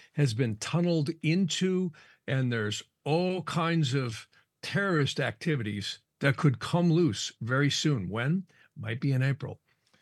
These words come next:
Might be in April and definitely this fall. So they want maximum dissension and disruption.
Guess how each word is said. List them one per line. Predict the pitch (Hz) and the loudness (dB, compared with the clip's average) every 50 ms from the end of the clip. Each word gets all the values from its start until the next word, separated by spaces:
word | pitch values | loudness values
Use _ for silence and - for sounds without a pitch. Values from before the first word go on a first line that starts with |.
| _ - | _ -6
Might | - 107 120 139 139 | -2 0 0 2 4
be | 185 151 151 | 4 4 6
in | 151 | 6
April | 147 147 151 151 156 147 139 143 135 - - | 4 4 2 2 0 0 0 0 -2 -4 -6
and | 110 104 95 107 | -8 -8 -6 -2
definitely | 135 135 123 - 147 135 127 120 | -2 -2 0 0 0 0 2 2
this | 107 113 113 110 - | 0 0 0 -2 -4
fall. | - - 120 113 90 80 - - - - - - - - - - | -4 -4 -6 -6 -6 -6 -8 -12 -14 -20 -20 -18 -18 -18 -12 -6
So | - - - - 165 156 151 147 143 135 127 - - - - - _ - | -2 0 2 4 6 6 6 6 6 4 2 0 -6 -20 -20 -20 _ -6
they | - 120 117 156 175 226 | -2 2 4 4 4 4
want | 233 214 202 185 165 139 - - | 4 4 4 4 2 2 -2 -4
maximum | - 120 123 127 139 156 170 190 175 - - 202 190 185 190 180 | -6 -4 0 2 2 2 2 2 0 -2 -2 -2 0 2 2 2
dissension | 147 151 143 - - 165 151 156 151 151 - 160 147 147 - | 2 2 2 2 2 2 2 2 2 2 0 -2 -2 -2 -2
and | 143 131 | -2 -2
disruption. | 117 127 110 - - 117 104 123 147 147 147 - - - - - - | -2 -2 -2 -2 -2 -2 -2 -2 -2 -2 -2 -4 -6 -6 -8 -8 -14